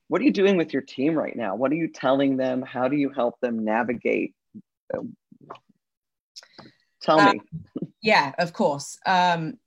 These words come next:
Speaker 2: you know, this is about being a leader. And, you know, what a leader means to me is to be a lighthouse and to listen loudly, <laughs> right?
Speaker 1: Mm.
Speaker 2: So,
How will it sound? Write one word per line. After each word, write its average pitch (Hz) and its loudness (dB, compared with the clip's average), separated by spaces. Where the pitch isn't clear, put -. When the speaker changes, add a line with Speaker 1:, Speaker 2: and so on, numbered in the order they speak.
Speaker 2:
you 202 -6
know, 165 0
this 202 -4
is 214 0
about 165 2
being 170 -2
a 165 -2
leader. 180 -6
And, 160 -2
you 185 -6
know, 147 -2
what 170 0
a 180 0
leader 170 -2
means 156 -4
to - -4
me 160 0
is 147 -8
to - -4
be 175 -2
a 165 2
lighthouse - -8
and 160 2
to 185 -4
listen 190 -4
loudly, 151 -6
<laughs> - -18
right? 196 -2
Speaker 1:
Mm. 147 4
Speaker 2:
So, 175 2